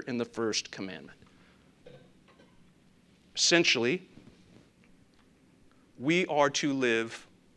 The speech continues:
only unto this God. Remember, Israel,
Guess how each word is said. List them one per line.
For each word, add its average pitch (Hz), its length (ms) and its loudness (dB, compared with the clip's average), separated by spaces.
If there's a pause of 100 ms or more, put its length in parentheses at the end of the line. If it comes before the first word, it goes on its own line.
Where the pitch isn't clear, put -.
(140)
only 151 540 0 (580)
unto 156 640 2 (500)
this 117 220 0
God. 92 340 -10 (2000)
Remember, 151 500 4 (640)
Israel, 135 640 4